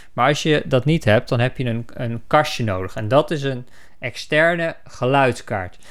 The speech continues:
En dat kastje, dat vormt de verbinding tussen zowel je microfoon als je laptop, maar daar sluit je ook je, ehm,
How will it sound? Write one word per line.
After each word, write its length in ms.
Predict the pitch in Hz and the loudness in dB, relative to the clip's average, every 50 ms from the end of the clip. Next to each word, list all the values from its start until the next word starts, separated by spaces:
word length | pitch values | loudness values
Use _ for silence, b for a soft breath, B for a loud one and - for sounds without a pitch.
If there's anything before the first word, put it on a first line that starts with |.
| B B B B B | B B B B B
En 340 | - 127 117 117 120 117 123 | -4 -2 0 0 0 0 0
dat 220 | 120 113 - - | 0 0 0 4
kastje, 560 | - 190 196 190 - - - 131 120 156 - - | 6 6 6 6 4 2 2 4 4 4 2 0
dat 200 | - 131 123 - | 0 0 0 0
vormt 320 | - 165 165 160 147 - | 0 0 2 2 0 -2
de 60 | 123 | -6
verbinding 640 | - - 117 107 113 131 151 170 175 185 196 202 - | -6 -4 -4 2 4 6 6 6 6 4 2 2 2
tussen 240 | 156 131 - - | 0 0 0 -2
zowel 240 | - 135 117 117 113 | 0 2 4 4 4
je 120 | 113 117 113 | 4 2 2
microfoon 640 | 113 117 110 - 107 - - 139 143 151 175 180 156 | 0 -2 -4 -6 -8 0 4 6 8 8 8 6 2
als 140 | 131 - - | -4 -6 -4
je 100 | 120 113 | -2 2
laptop, 540 | 123 143 151 - - - 170 185 190 - - | 4 2 2 2 0 -2 -2 -2 -2 -4 -6
maar 100 | 131 110 | -4 -2
daar 120 | 113 101 | -2 -2
sluit 340 | - - 127 117 117 120 110 | 0 2 4 6 6 4 4
je 80 | 87 80 | 2 0
ook 120 | 107 - | 0 0
je, 240 | 113 107 104 113 - - | 0 -2 -2 -2 -4 -6
ehm, 400 | - 139 127 113 107 107 104 107 | -6 -4 -4 -2 -2 -2 -2 -4